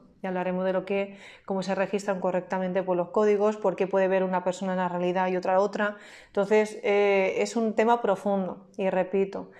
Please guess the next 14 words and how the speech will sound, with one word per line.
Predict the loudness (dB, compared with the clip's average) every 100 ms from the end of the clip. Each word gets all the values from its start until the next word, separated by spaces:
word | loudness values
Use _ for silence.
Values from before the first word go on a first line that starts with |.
| -20 -20 -4
hacer | -4 0 0
un | 0 2
cambio | 2 2 0 0
de | 0
conciencia, | -2 -2 -2 -2 -2 0 0 0
cambiar, | -2 -2 0 2 2 -2 -18 -12 -2
eh, | 0
las | 0 0
memorias, | 0 2 2 4 4 4 2
cambiar | -2 0 0
un | 0
patrón, | 0 0 2 0
un | 0
arquetipo, | -2 -2 -4 -2 -2 0 -2